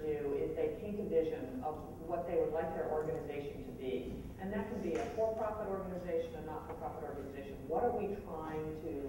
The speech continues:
be? What do we want to be when we grow up? What do we aspire to be? And it is that inspirational notion, this ability to, um, get a whole host of individuals to follow you up a hill, um, under extremely adverse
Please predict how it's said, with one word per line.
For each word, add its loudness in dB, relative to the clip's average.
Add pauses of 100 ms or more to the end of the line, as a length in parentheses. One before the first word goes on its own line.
be? -2
What -2
do -2
we 0
want 0
to -4
be -6
when -4
we -4
grow 2
up? -2
What 0
do 2
we 4
aspire 0
to -6
be? -2 (560)
And -2
it 0
is 0
that 2
inspirational -2 (340)
notion, 0
this -2
ability 2
to, 0
um, -4 (260)
get 2
a -2
whole 0
host -2
of -2
individuals 0
to -6 (100)
follow 2
you -2
up 2
a 0 (100)
hill, 0 (800)
um, -2
under 4
extremely 0
adverse 4